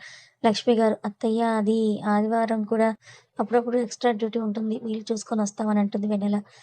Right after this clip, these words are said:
అదేంటి, ఎందుకలా అని అడుగుతారు లక్ష్మి గారు. అంటే వీకెండ్ కదా, కస్టమర్స్ బాగా ఎక్కువగా ఉంటారు, అలాంటి టైంలో ఎక్స్ట్రా వర్కర్స్ లాగా మేము వెళ్ళాల్సి ఉంటుందని చెప్తుంది వెన్నెల.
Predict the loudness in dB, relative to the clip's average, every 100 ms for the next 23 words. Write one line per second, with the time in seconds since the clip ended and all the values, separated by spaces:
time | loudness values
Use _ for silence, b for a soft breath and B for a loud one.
0 | b b 2 2 2 0 2 2 2 2
1 | 0 0 0 2 2 4 2 0 2 2
2 | 0 0 0 2 4 4 2 -2 2 2
3 | 2 B B B 0 2 4 2 2 4
4 | 4 4 2 0 0 2 4 4 2 4
5 | 2 2 -2 b b b -6 -2 0 0
6 | 2 2 0 -2 -6 -10 -8 -2 0 2
7 | 2 2 -2 0 0 2 2 0 2 2
8 | 2 2 -2 0 2 2 0 _ -6 -6
9 | -2 2 2 4 4 2